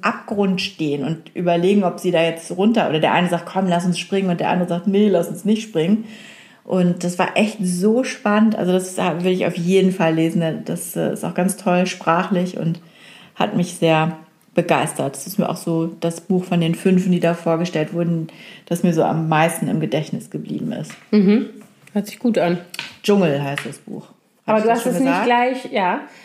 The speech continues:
Speaker 2: aber du hast es nicht gleich, äh, in der Lesungssituation gekauft und dir signieren
Speaker 1: Nein,
Speaker 2: lassen?
Speaker 1: nein, habe ich nicht gemacht, weil ich,
Speaker 2: <laughs>
Speaker 1: ich bin ja eine von denen, die, ich lese ja sehr gerne auf dem Kindle.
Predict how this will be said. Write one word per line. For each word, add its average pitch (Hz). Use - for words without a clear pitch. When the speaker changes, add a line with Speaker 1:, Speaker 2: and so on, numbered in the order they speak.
Speaker 2:
aber 233
du 226
hast 233
es 233
nicht 269
gleich, 233
äh, 214
in 233
der 226
Lesungssituation 214
gekauft 226
und 208
dir 202
signieren 214
Speaker 1:
Nein, 220
Speaker 2:
lassen? 233
Speaker 1:
nein, 170
habe 170
ich 165
nicht 175
gemacht, 175
weil 170
ich, 214
Speaker 2:
<laughs> -
Speaker 1:
ich 190
bin 196
ja 175
eine 170
von 170
denen, 170
die, 170
ich -
lese 185
ja 175
sehr 175
gerne 175
auf 180
dem 180
Kindle. 175